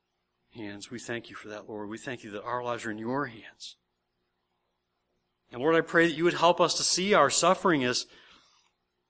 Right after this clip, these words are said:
as a gift, an opportunity to identify with Christ, to know, know Christ more fully and deeply, and as an affirmation of our faith in Christ.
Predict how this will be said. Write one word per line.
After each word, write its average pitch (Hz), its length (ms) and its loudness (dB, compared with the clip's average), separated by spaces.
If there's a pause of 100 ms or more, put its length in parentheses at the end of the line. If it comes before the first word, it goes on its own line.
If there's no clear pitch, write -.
(400)
as - 100 -6
a - 60 -8
gift, - 480 -8 (920)
an 135 80 -4
opportunity 143 540 -2
to 120 140 -2
identify 127 460 -2
with 117 160 -6
Christ, 120 420 -2
to 123 80 -6
know, 123 400 -2 (400)
know 131 100 -4
Christ 127 440 -2
more 113 140 -4
fully 113 420 -4
and 101 100 -8
deeply, 107 560 -8 (2250)
and 151 180 0
as 139 180 2
an 127 80 -2
affirmation 135 640 0
of 107 80 -6
our 110 120 -2
faith 120 320 -6
in 104 80 -16
Christ. 98 500 -10